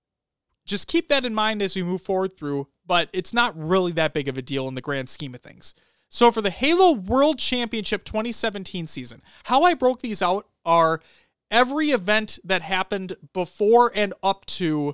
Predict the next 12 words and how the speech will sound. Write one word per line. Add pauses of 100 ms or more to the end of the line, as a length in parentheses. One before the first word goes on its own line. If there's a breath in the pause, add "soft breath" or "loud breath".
(380)
and
including (1000)
the
Halo
World
Championship
twenty
seventeen
finals, (200)
okay? (960)
And
then